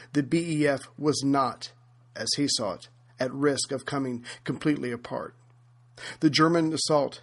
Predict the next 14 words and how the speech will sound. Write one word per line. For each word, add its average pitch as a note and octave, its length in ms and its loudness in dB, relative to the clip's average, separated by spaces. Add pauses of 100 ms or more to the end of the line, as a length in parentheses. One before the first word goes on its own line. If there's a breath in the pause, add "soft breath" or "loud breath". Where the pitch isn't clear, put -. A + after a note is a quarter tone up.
(160)
as C#3 240 -2
massive D3 460 0
and C#3 320 -4
overwhelming C#3+ 560 4
as C3 160 -2
it C3 80 -4
was, C3+ 340 2 (380)
quote, C#3 320 -2 (340 loud breath)
"loses D#3+ 440 4
its C#3+ 180 0
force D3 520 0 (140)
as C#3+ 160 0
it D3 140 -4
proceeds. C3 720 -2